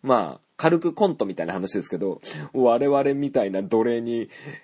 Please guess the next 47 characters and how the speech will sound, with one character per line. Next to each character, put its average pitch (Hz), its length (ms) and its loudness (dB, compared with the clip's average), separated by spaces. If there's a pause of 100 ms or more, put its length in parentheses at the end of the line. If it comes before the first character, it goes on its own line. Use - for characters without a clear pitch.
(120)
食 156 320 2
事 147 140 2
を 151 80 4
用 160 220 6
意 127 40 0
し - 60 -6
て 120 80 -2
い 107 60 -2
た 113 100 0
だ 113 100 0
き 120 120 0
あ 117 60 2
り 160 120 2
が 139 120 4
と 110 100 0
う - 20 -6
ご 101 100 -2
ざ 98 120 -4
い 98 60 -2
ま 104 140 -4
す - 100 -10
み 92 100 -6
た 117 120 6
い 123 40 2
な - 480 2
<laughs> - 40 -20
感 135 220 2
覚 131 240 2
な 123 100 4
ん 113 60 -2
で 95 80 -6
す - 100 -10
よ 76 60 -8
ね。 76 180 -10 (920)
い 120 160 -2
や、 101 280 0
本 120 500 -4 (220)
当 117 180 -2
に 101 120 0
ひ 95 160 -6
ど 95 120 2
い 90 100 0
っ - 20 -6
す - 260 -12
わ。 62 240 -8 (400)
は 82 500 -6
い。 - 20 -20